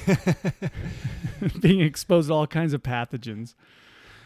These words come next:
Speaker 2: Well,
Speaker 1: But
Speaker 2: the beau-, the beauty of this
Speaker 1: <laughs>
Speaker 2: situation, the beauty of this situation is that division will occur. The separation of the wheat and the tares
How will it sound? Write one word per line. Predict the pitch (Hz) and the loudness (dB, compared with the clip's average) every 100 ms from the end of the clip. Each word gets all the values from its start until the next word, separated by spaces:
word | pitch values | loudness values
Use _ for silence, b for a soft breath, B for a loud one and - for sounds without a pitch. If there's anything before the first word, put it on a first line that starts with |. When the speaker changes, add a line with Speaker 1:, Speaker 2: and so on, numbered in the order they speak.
| B | B
Speaker 2:
Well, | 123 139 | 2 2
Speaker 1:
But | 135 | 4
Speaker 2:
the | 190 | 2
beau-, | 175 151 | 4 4
the | |
beauty | 170 202 | 4 6
of | 185 | 6
this | 165 | 6
Speaker 1:
<laughs> | - 156 | 4 2
Speaker 2:
situation, | - 131 120 - 110 | 4 4 4 0 -4
the | 123 | 0
beauty | 143 170 | 2 4
of | 160 | 2
this | 151 - | 0 0
situation | 139 - 113 110 - 101 | -2 0 2 2 0 -6
is | - 110 101 | -4 -4 -4
that | 110 107 | -6 0
division | 120 127 117 123 110 | 0 0 0 -2 0
will | 127 123 - | 2 2 -2
occur. | 101 - 82 | -6 -6 -8
The | 85 110 | -6 -6
separation | - 156 160 135 127 127 | -4 -2 -2 -2 -2 -4
of | 110 | -6
the | 110 | -4
wheat | 113 110 | -4 -6
and | 110 | -6
the | 104 | -8
tares | - 98 98 | -6 -6 -6